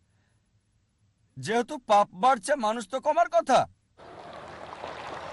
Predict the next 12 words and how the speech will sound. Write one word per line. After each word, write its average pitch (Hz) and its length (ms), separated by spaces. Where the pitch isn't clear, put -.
তাই 277 140
বোঝা 208 240
যাচ্ছে 254 320
লজিক্যালি 226 480
এটা 269 180
ঠিক 254 320
না। 247 140
এজন্য 311 380
আমি 262 180
পুনর্জন্ম 226 480
বিশ্বাস 240 360
করি। 226 240